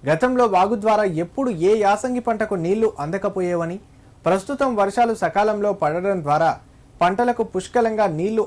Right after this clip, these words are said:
అందుతున్నాయని రైతులు హర్షం వ్యక్తం చేస్తున్నారు. సిద్దిపేట జిల్లా మర్కూక్ మండలం చేబర్తి పెద్ద చెరువు అలుగు కూడవెల్లి వాగు జన్మస్థానం. అక్కడి నుండి జగదేవ్పూర్, గజ్వేల్,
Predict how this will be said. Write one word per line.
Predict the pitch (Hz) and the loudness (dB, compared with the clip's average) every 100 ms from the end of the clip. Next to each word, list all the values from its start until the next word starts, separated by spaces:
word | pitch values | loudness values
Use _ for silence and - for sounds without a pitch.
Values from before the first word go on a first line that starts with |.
| 151 | -4
అందుతున్నాయని | 156 190 190 170 156 160 135 - - - | -4 -4 -4 -4 -4 -6 -8 -14 -20 -14
రైతులు | 123 151 196 196 170 175 156 | -2 0 2 0 -2 -4 -4
హర్షం | 147 185 131 | -4 -4 -8
వ్యక్తం | 120 131 131 | -8 -8 -8
చేస్తున్నారు. | 127 143 131 131 131 - - - | -8 -8 -6 -6 -8 -14 -20 -2
సిద్దిపేట | 220 208 262 254 | 2 4 4 4
జిల్లా | 220 226 233 | 4 6 6
మర్కూక్ | 196 190 254 220 | 6 4 4 2
మండలం | 214 202 220 208 | 4 4 4 4
చేబర్తి | 202 208 214 233 | 4 6 4 2
పెద్ద | - 175 190 | 2 4 4
చెరువు | 208 226 226 214 | 4 4 6 4
అలుగు | 165 180 226 247 - | 4 4 4 2 4
కూడవెల్లి | 202 226 220 202 | 6 6 6 6
వాగు | 196 196 | 6 6
జన్మస్థానం. | 160 143 160 170 - 120 107 - - - - | 2 2 0 -2 -2 -4 -6 -14 -20 -6 2
అక్కడి | 226 277 262 | 4 6 6
నుండి | 247 269 | 6 4
జగదేవ్పూర్, | 170 170 190 202 180 190 240 - - - | 6 6 8 8 6 4 2 0 -8 2
గజ్వేల్, | 151 143 175 220 | 4 6 6 4